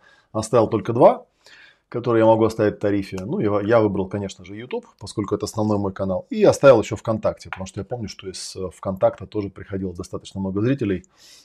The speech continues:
в отличие от всех других каналов. Так что в ближайшее время, если я что-то не поменяю в настройках, э, вещание будет происходить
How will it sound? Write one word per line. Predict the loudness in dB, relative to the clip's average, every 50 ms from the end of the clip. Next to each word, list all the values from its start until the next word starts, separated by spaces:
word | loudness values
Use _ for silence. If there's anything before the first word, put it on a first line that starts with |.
| _ _
в | -6 -4
отличие | -4 -4 -4 -4 -6 -8
от | -4
всех | -2 -2 -2
других | -2 -2 -4 -6 -4
каналов. | -4 -6 -6 -4 -6 -8 -10
Так | -12 -12 -12 -12
что | -8 -8 -8 -8 -8 _ _ _ -20 _ _ _ _ _ _ _ -4
в | 0
ближайшее | 0 2 4 4 4 2 2 0 2
время, | 4 4 4 4 4
если | 2 2 2 0 -2
я | -2
что-то | -2 -6 -8 -8 -8
не | -6
поменяю | -4 -2 0 0 2 0 0
в | 0
настройках, | -4 -2 2 2 2 2 2 -2 -6 -8 -12 -14
э, | -12
вещание | -12 -12 -12 -12 -12 -10 -10 -4 -4 -2 -2 -2 -2
будет | -4 -4 -6 -6
происходить | -8 -10 -10 -8 -6 -4 -4 -4 -4 -6 -12 -20 -20